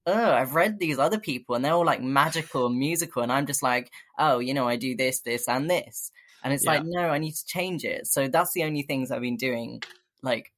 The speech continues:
Speaker 1: really, like, quirky ones for. So this one's, like, the <laughs> quirkiest one yet. And I'm,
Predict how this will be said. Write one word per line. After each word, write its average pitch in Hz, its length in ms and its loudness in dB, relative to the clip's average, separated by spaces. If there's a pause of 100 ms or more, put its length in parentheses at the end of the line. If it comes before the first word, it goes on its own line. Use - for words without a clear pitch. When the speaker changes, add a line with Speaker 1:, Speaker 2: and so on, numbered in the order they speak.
Speaker 1:
really, 123 360 -4
like, 113 200 -4
quirky 131 440 0
ones 160 220 0
for. 165 260 -2
So 160 160 -4
this 180 280 2
one's, 120 240 4
like, 120 160 2
the 131 80 -2
<laughs> - 100 -10
quirkiest 151 580 6
one 135 220 4
yet. 120 340 2
And 127 80 -2
I'm, 135 180 0